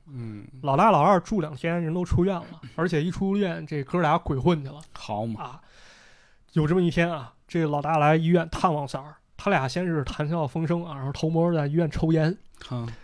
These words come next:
Speaker 2: 紧接着啊，这老大面色凝重，说：“我自己遇见事儿了，我快疯了。”
Speaker 1: 啥事儿？
Speaker 2: 他先问三儿啊，说：“我是啥时候出院的？”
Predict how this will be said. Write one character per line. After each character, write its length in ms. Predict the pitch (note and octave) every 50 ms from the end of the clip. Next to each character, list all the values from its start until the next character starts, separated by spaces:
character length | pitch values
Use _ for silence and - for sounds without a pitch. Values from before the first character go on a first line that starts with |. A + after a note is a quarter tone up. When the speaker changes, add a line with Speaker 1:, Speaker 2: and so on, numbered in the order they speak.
| - - - - - -
Speaker 2:
紧 200 | - D#3+ C#3 C#3
接 180 | D3 E3+ F#3+
着 100 | F#3+ F3
啊， 200 | D3+ - - - - -
这 120 | - D#3 C#3
老 120 | C3+ C#3
大 240 | - C#3+ D#3+ D#3 D3
面 220 | D3+ F3 F3+ D3+ B2+
色 120 | - C#3+
凝 200 | B2+ B2 B2 C3+
重， 160 | C3 D3 D3+ _ _ _ - -
说 200 | - - D#3 D3
：“我 100 | C3+ B2+
自 140 | A#2+ - D#3+
己 120 | C#3 C#3 C3+
遇 160 | C3+ D#3+ E3
见 140 | D3+ D3+ C3
事 80 | -
儿 160 | E3+ E3 D#3+
了， 140 | F3 F3 E3+ -
我 80 | - B2+
快 120 | - D3
疯 260 | C3 - - D3+ D3+ D#3+
了。” 120 | D3 - _ _ _ - _ - - -
Speaker 1:
啥 240 | - - - A2 G2
事 120 | - - A#2+
儿？ 120 | G#2 - - _ _ - -
Speaker 2:
他 140 | - - G3+
先 180 | G3 G#3+ G#3+ A3
问 140 | A3 D#3+
三 160 | B2+ - C3+ B2+
儿 100 | D#3+ E3
啊， 120 | C3+ - -
说 260 | - - F3+ F3+ G3+ A3 F3+
：“我 120 | C3+ C3+
是 140 | C3 - C3+
啥 160 | B2+ - D3
时 80 | D#3 F3
候 80 | F#3 F#3
出 220 | - - F#3 F3+
院 200 | F#3+ F#3 D3+ D#3
的？” 100 | D#3+ D3+